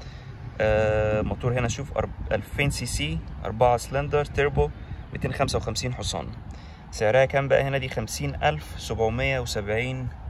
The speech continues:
دولار، يعني واحد وخمسين ألف دولار تقريبًا، يعني حوالي سبعمية ألف وكسر في مصر. دي بالجنوط ال اي ام جي،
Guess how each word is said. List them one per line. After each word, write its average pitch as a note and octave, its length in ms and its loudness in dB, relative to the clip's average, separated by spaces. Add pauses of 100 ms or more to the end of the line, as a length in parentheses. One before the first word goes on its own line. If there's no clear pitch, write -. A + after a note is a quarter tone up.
(140)
دولار، G2 260 0 (640)
يعني B2 200 0
واحد B2+ 180 -2
وخمسين A2+ 400 -2
ألف A2+ 200 -4
دولار G2 200 0
تقريبًا، - 420 -10 (240)
يعني A#2+ 200 -2
حوالي A#2+ 420 2
سبعمية A2 720 -2 (120)
ألف A2+ 220 2
وكسر G#2 400 -6
في - 120 -14
مصر. - 320 -8 (880)
دي - 380 4 (1900)
بالجنوط G#2+ 720 6
ال A2+ 80 8
اي A#2 200 6
ام G#2 100 6
جي، C3+ 400 4